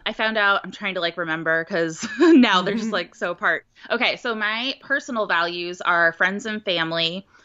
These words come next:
Speaker 1: freedom, and I can't remember the third, but I'll tell you about the
Speaker 2: Mm-hmm.
Speaker 1: friends and family one because that was such a huge part of my value system at the time.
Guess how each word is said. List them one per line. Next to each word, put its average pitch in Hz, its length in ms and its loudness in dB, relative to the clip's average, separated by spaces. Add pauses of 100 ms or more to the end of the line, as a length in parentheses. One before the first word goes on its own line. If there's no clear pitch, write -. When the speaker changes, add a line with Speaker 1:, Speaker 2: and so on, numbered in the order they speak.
(180)
Speaker 1:
freedom, 175 800 2 (420)
and 175 1120 -2 (1200)
I - 40 -18
can't - 300 -6
remember 165 320 -6
the - 100 -6
third, - 340 -6 (220)
but 180 320 2
I'll 196 100 2
tell 302 200 2
you 359 140 6
about 214 240 0
the 214 80 0
Speaker 2:
Mm-hmm. 190 200 0
Speaker 1:
friends 202 280 -4
and 180 140 -12
family 233 440 -4
one 175 380 -6 (280)
because 247 280 -2
that 247 140 0
was 226 140 -6
such 214 200 -6
a 214 60 -6
huge 208 380 -12
part 196 380 0
of 175 420 0 (460)
my 175 200 0
value 208 400 0
system 180 360 -12
at 160 100 -10
the 156 60 -8
time. 214 520 0